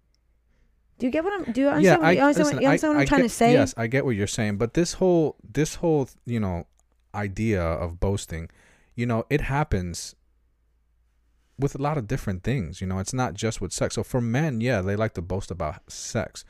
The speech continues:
Speaker 1: Mm-hmm.
Speaker 2: But I mean, men and women boast about things that they have that um,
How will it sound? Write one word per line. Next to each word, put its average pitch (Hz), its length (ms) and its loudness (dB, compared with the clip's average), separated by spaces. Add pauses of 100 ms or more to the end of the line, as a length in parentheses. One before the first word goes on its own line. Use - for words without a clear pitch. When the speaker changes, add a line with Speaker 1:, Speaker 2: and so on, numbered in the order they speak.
Speaker 1:
Mm-hmm. 202 220 -6
Speaker 2:
But 117 160 -2
I 117 80 2
mean, 123 240 -2 (180)
men 139 380 -2
and 131 260 -2
women 87 380 -6 (500)
boast 101 400 -4
about 92 380 -2
things 104 240 -2
that 90 160 -4
they 92 140 0
have 95 520 0
that 85 340 -4 (540)
um, 87 440 -8